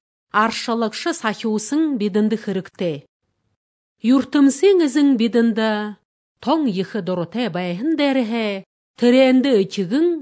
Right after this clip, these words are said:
хұрғал забырын одарың, ажы ходык хум бухыне ухыжы хосырын гуй, хыты мунхын ажамедырылда, хуртыхын туло, оригансыхын кубуге уго,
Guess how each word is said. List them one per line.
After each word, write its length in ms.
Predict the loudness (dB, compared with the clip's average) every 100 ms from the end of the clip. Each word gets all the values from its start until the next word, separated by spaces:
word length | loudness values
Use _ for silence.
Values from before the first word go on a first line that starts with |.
| -10 _ _
хұрғал 560 | -2 0 2 4 2 2
забырын 560 | 0 0 0 -2 -4 -6
одарың, 500 | -4 -2 0 -2 -4 -6 -8 -14 _ _ -2
ажы 320 | 0 0 0
ходык 480 | 0 -2 0 -2 -4
хум 400 | -6 0 0 2
бухыне 460 | -2 2 2 2
ухыжы 420 | 0 0 -2 -2 -2
хосырын 560 | -2 -6 -2 0 0
гуй, 320 | 2 0 -4 -12 _ _ _ _
хыты 380 | -2 0 2 4
мунхын 640 | 4 4 2 2 0 2 0
ажамедырылда, 1000 | 0 -2 -2 -2 -4 -4 -2 0 0 -4 _ _
хуртыхын 720 | _ 0 0 -4 0 2 2 0
туло, 520 | 0 2 2 0 -4 _ _ _
оригансыхын 880 | 0 2 2 0 0 0 -4 -4 -4
кубуге 560 | -4 0 0 0 0 -2
уго, 600 | -4 -4 -2 -4 -6